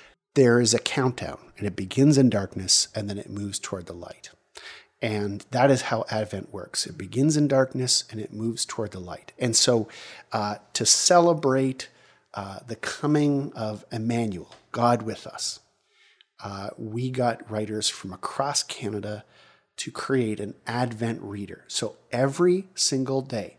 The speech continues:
from December first until December twenty-fifth, there's a new, uh, new leafer, uh, writing about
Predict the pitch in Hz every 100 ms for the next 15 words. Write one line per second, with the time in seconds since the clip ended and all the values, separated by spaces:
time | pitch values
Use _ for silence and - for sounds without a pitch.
0 | _ - 110 98 98 - 135 147 156 143
1 | 135 - - _ - - 101 101 110 98
2 | - _ 104 - - 156 160 156 - 139
3 | 131 - 95 - _ _ _ - 110 110
4 | 95 98 107 120 123 120 123 _ _ _
5 | _ - 98 92 95 123 117 107 98 104
6 | 95 - _ _ _ _ - 92 95 _
7 | _ _ - 110 110 110 107 - 107 104